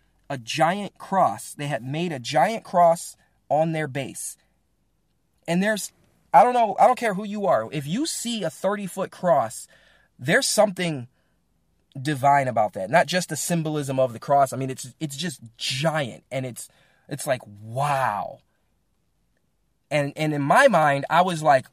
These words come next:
"That's dope. I want one. I can't wait to play again so I can build one for myself." And in other people's minds,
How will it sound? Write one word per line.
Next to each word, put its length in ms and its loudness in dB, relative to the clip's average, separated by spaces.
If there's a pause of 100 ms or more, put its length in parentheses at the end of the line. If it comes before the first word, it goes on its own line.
(720)
"That's 420 2
dope. 360 -4 (300)
I 200 4
want 320 -2
one. 320 -10 (280)
I 140 0
can't 300 -4
wait 180 -6
to 80 -12
play 220 -6
again 260 -8
so 160 -6
I 160 -2
can 140 -8
build 260 -6
one 180 -2
for 140 -8
myself." 560 -2 (800)
And 160 0
in 140 -4 (100)
other 240 8
people's 380 -6
minds, 540 0